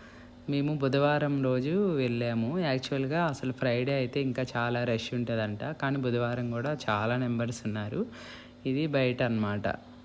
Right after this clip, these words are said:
బయట సైడు. ఒక రెండు మూడు సార్లు వెళ్దాం అనుకున్నా ఈ టెంపుల్కి, but మిస్ అయింది. ఇంకా so అదే అనుకుంటాం చూడండి, ప్లాన్ చేస్తే కాదు, ఆ రోజు మార్నింగే అనుకున్నా, అయిందనమాట.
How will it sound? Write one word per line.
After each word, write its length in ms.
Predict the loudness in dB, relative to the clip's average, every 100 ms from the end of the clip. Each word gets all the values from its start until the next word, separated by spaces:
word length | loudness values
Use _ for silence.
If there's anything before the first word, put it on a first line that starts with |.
| -2
బయట 260 | 0 0 -2
సైడు. 580 | 0 0 0 0 -2 -4 -10 -20 -20 -20 -20 -20 -20 -20 -20 -20 -20 -20 -20 -20 -20 -20 -20 -10 -4
ఒక 160 | 4
రెండు 280 | 6 6 4
మూడు 180 | 2 2
సార్లు 340 | 2 2 4
వెళ్దాం 420 | 2 4 2 2 2
అనుకున్నా 540 | 2 2 2 2 2
ఈ 160 | -2 -2
టెంపుల్కి, 720 | 0 0 0 -4 -4 -2 0
but 200 | 0 -2 0
మిస్ 280 | 0 0 -2
అయింది. 480 | -2 0 0 0 0 0
ఇంకా 220 | 0 0
so 160 | 0 2 2 2 0 -2 -2
అదే 180 | 0 2
అనుకుంటాం 640 | 2 2 0 2 2 2
చూడండి, 400 | 2 2 2 0
ప్లాన్ 360 | 0 0 2 2
చేస్తే 340 | 2 0 0
కాదు, 220 | 0 0
ఆ 120 | 0 0
రోజు 240 | 0 0
మార్నింగే 500 | 0 0 0 0 0
అనుకున్నా, 480 | -2 -2 -4 -2 -2
అయిందనమాట. 920 | -2 -2 -2 -2 -4 -6 -4 -2